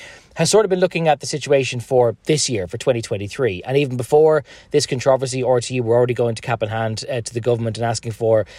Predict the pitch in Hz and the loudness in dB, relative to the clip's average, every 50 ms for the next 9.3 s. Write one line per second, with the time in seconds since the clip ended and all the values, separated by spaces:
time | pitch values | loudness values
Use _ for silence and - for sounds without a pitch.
0 | - - - - 139 131 135 135 131 131 127 123 117 117 - - 123 110 - 110 | -20 -14 -6 -2 0 2 4 4 2 2 2 0 -2 -2 -2 -4 -4 -2 -2 0
1 | 113 117 113 110 107 101 95 - 113 - 131 110 107 98 - 120 110 107 101 104 | 0 0 0 0 -2 -6 -6 -8 -8 -4 -4 -4 -2 0 0 0 0 -2 -4 -4
2 | 107 127 113 107 - 113 - 123 110 107 104 107 113 113 107 - 117 101 101 101 | -2 0 0 0 -2 -4 -4 -4 -4 -2 -2 -2 -2 -2 -2 -2 -4 -4 -4 -6
3 | 104 - - 131 113 110 110 113 113 110 - 113 98 101 101 98 - - - - | -10 -10 -8 -8 -6 -2 -2 0 -2 -2 -2 -6 -6 -6 -8 -12 -14 -16 -20 -20
4 | - - - _ _ - 151 147 127 - 185 185 175 151 - - - - 180 175 | -20 -20 -20 _ _ 0 0 2 4 2 2 2 0 -2 -6 -4 0 2 2 2
5 | - - 156 151 139 175 156 151 156 - 165 156 147 143 139 135 139 139 131 - | 0 -4 -6 -2 2 2 2 2 0 -2 0 2 2 2 2 2 0 -2 -2 -2
6 | 143 123 127 123 117 - - 165 170 170 147 139 131 131 127 120 120 123 117 110 | -4 -4 -4 -6 -6 -2 0 2 2 2 2 2 0 -2 -2 -2 -2 -4 -4 -4
7 | 110 120 143 143 139 - 139 131 117 117 120 117 117 113 113 110 98 113 113 113 | -2 -2 0 0 -2 -4 -8 -10 -8 -6 -6 -6 -4 -4 -6 -6 -6 -6 -6 -6
8 | 107 - 127 123 120 - 131 123 113 110 - - 131 131 131 123 127 123 120 117 | -4 -4 -4 -4 -4 -2 -4 -4 -4 -4 -6 -6 -6 -6 -4 -4 -2 -2 -2 -2
9 | 117 113 123 123 120 - | -2 -2 -2 -2 -2 -4